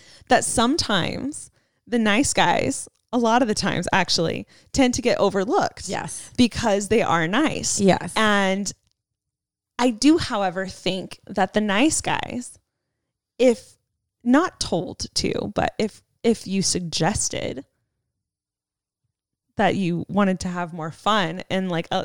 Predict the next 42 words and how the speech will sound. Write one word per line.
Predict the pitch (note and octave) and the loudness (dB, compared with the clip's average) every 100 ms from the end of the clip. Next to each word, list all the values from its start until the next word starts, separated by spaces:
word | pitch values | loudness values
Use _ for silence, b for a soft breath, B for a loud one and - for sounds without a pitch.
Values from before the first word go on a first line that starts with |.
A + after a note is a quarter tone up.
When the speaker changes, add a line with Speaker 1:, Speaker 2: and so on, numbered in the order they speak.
| - | -4
Speaker 1:
not, | G#3+ - - | -6 -6 -4
not | A#3+ C#4 C#4+ | 0 2 2
like, | C4+ A3 - _ _ _ _ _ _ | 0 -2 -4 _ _ _ _ _ _
<sighs> | - B B B B _ - B B B | -16 B B B B _ -20 B B B
Speaker 2:
No, | F4 | 0
I | E4+ D#4+ | 2 2
know | D#4+ | 0
what | |
you're | D#4 | 0
Speaker 1:
Do | C#4+ | 2
you | |
know | D4 | 2
Speaker 2:
sa-, | |
Speaker 1:
what | D4 | 2
I'm | D#4 | 0
saying? | C#4+ A3+ B3+ | 0 0 2
Speaker 2:
I | |
know | C#4+ | 4
what | D4 | 2
you're | C4 | 2
saying. | A#3+ F3 - - | 0 -2 -4 -4
It's | C4 D#4+ | 0 2
like, | D4 - | 2 2
okay, | G3+ G#3+ - F3+ _ _ | 0 0 -2 -12 _ _
in, | - A3 | -2 0
like, | G#3 F#3+ - _ _ | 0 -2 -6 _ _
Schitt's | - A3+ G#3 | -2 0 0
Creek. | - - - | -4 -6 -4
Speaker 1:
He's | - D4 | 0 2
also | D#4+ D4+ | 2 2
being | D4+ C4+ | 2 2
respectful. | - - A3+ - E3+ D#3 - C4 B B B B _ _ | 0 -2 -4 -2 0 0 -2 -10 B B B B _ _
Speaker 2:
Yes. | G#3 A3+ G3+ - - - | -4 0 0 -2 -8 0
And | G#3+ | 2
there's | G#3 G3+ | 4 2
this | G#3+ | 0
episode | - - A3+ A3+ G3 | 0 0 2 4 4
where | F3+ | 2
she's | - G3+ G3+ - | 0 0 -2 -2
like, | E3+ - _ _ - | -4 -6 _ _ -12
"You're | G3 G3+ G3 | -2 0 0
too | - G3 F3 E3+ | 0 0 2 2